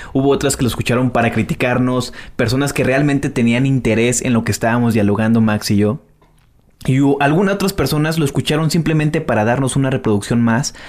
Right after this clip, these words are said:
lo cual a lo mejor fue familia, fue amigos, lo cual le agradecemos, a todos les agradecemos, muchas gracias. Este es un podcast cien por ciento local e independiente. Es una idea que nace de tres amigos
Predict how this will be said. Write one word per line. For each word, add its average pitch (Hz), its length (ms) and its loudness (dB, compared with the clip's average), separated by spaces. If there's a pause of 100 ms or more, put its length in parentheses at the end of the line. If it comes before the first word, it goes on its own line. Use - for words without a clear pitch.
(140)
lo 117 140 -2
cual 104 280 0
a 104 80 0
lo 107 120 0
mejor 110 240 0
fue 131 180 -2
familia, 120 420 2
fue 117 160 0
amigos, 117 420 2
lo 180 100 2
cual 190 160 2
le 180 60 4
agradecemos, 180 520 2
a - 160 0
todos 185 240 2
les 156 120 0
agradecemos, 135 600 0
muchas 147 340 0
gracias. 120 420 -2
Este 139 200 0
es 139 100 -2
un 127 100 2
podcast 120 440 -2 (160)
cien 160 280 0
por 160 160 0
ciento 127 260 0
local 117 500 0
e 165 120 2
independiente. 143 1120 0
Es - 180 -4
una 151 120 0
idea 131 260 0
que 127 100 0
nace 107 240 0
de 110 80 2
tres 113 220 -2
amigos 120 460 2